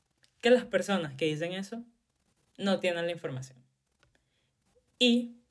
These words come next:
ellos están hablando según sus experiencias. Y están reflejando.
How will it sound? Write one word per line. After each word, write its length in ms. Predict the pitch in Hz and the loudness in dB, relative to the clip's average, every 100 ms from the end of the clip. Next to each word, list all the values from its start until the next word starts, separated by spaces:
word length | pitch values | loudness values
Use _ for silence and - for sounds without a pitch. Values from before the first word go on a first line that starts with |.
| _ _ _ | _ _ _
ellos 220 | 214 240 247 | 0 2 2
están 300 | - 208 202 | -2 -2 2
hablando 640 | 196 208 202 170 156 160 _ _ _ | 2 2 0 -2 -8 -10 _ _ _
según 760 | - - 196 190 202 220 - - | -12 -2 -2 2 0 -2 -8 -16
sus 260 | - 196 | -4 -4
experiencias. 720 | 185 170 160 147 143 135 135 - _ _ _ | -4 -8 -8 -6 -6 -8 -10 -20 _ _ _
Y 100 | 233 | 0
están 280 | 226 294 262 | 2 0 0
reflejando. 680 | 226 - 180 170 135 - | -2 -4 -6 -6 -10 -14